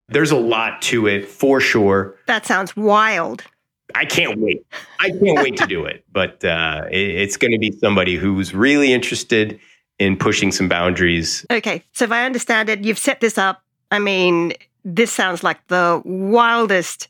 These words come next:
Speaker 2: experience you can have that I've certainly heard of, but, um, you're just
Speaker 1: Yeah.
Speaker 2: waiting for the right person to, to do this.
Speaker 1: I've seen some other tour operators put together a James Bond experience, and it's just,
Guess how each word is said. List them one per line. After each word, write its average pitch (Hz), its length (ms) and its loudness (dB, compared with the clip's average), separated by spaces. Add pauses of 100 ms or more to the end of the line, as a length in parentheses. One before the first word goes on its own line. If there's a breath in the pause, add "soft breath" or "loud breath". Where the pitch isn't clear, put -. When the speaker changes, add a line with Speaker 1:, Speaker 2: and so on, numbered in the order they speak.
Speaker 2:
experience 170 640 0
you 180 60 -2
can 175 140 -2
have 190 460 -4 (420 soft breath)
that 196 160 0
I've 202 220 -2
certainly 175 320 -2
heard 208 280 0
of, 170 360 -4
but, 196 400 -4
um, 175 500 -4
you're 196 200 -8
just 180 160 -2
Speaker 1:
Yeah. - 40 -4
Speaker 2:
waiting 170 200 -2
for 185 100 -2
the 175 80 -4
right 170 420 -2
person 165 440 -4
to, 165 360 -4 (220)
to 185 160 0
do 165 160 -2
this. 151 360 -10 (460)
Speaker 1:
I've 120 140 -2
seen 175 240 2
some 123 340 2
other 90 240 2
tour 98 320 0
operators 90 560 0
put - 260 -2
together 95 380 0
a 90 60 2
James 92 340 -2
Bond 98 280 2
experience, 101 540 0
and 104 120 2
it's 101 180 -2
just, - 380 -2